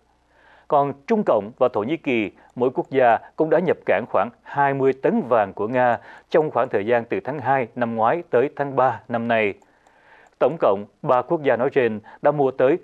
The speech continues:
chín mươi chín chấm tám phần trăm số lượng vàng xuất cảng của Nga trong giai đoạn này. Giám đốc của một hãng vận chuyển số lượng lớn vàng bạc của Nga tới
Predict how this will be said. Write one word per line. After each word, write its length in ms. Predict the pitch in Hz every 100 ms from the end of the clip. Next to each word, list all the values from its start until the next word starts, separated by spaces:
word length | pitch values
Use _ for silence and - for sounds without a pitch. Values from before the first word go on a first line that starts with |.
| _
chín 280 | - 196 254
mươi 120 | 170 -
chín 200 | 156 202
chấm 240 | 175 196
tám 280 | - 175 247
phần 200 | 151 101
trăm 260 | 131 120 110 -
số 300 | - 165 220
lượng 220 | 113 101
vàng 180 | 107 92
xuất 180 | - 220 -
cảng 220 | 87 110
của 100 | 110
Nga 300 | 107 139 135 - - -
trong 280 | 151 127 120
giai 100 | 117
đoạn 160 | 92 98
này. 240 | 95 82 - _ _ _ _ _ _
Giám 280 | 131 151 208
đốc 180 | 202 226 - -
của 120 | 131
một 200 | 123 -
hãng 260 | 123 208 165
vận 200 | 123 107
chuyển 300 | - 101 127 _
số 240 | - 202 208
lượng 240 | 120 104
lớn 200 | 127 226 135
vàng 220 | 117 104
bạc 100 | 104
của 160 | - 110
Nga 200 | 131 127
tới 300 | - 135